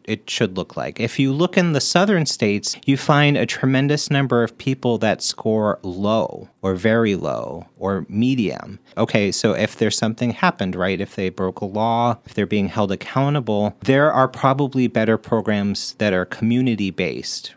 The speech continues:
rather than incarceration-based. And so that's a problem. That's a waste of taxpayer resources. And also people who are low risk to recidivate, if, if you score low on this, on this scale and you hang out for six months with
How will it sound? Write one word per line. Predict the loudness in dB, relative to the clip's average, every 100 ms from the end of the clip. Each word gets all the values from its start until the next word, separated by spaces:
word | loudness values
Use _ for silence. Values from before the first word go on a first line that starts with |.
| -2
rather | 0 0 -2 -4
than | -4 -4 -6 -8 -4
incarceration-based. | -4 0 0 0 -2 -2 -2 -4 -8 -8 -10 -10 -12 -14 -10
And | 0 2
so | 4 2 2 -12 -12
that's | 0 2 2
a |
problem. | 2 2 2 -4 -6 -10
That's | -4 -2
a |
waste | 2 2 0 -2
of | -4 0
taxpayer | -2 -2 -2 0 0 -2 -2
resources. | -2 0 -2 -2 -2 -2 0
And | 0 0 -4 0
also | 0 2 -2
people | 0 0 0 0
who | 0 0
are | 2 2
low | 2 0 0
risk | 0 -2 -4 -12 -16 -10
to | -4
recidivate, | -2 0 0 0 0 0 -2
if, | -4 -2
if | -4 -2 -2
you |
score | -4 -6 -2 0 0
low | 0 0 0 -2
on | -2 -4 -4
this, | -4 -6 -10 -12 -8
on | -6
this | -4 -6
scale | -6 -2 0 0
and | 0
you | -2
hang | 0 0 2
out | 4 2 -2
for | -4
six | -4 -4 -8 -4
months | -2 -2 -4 -6
with | -6 -8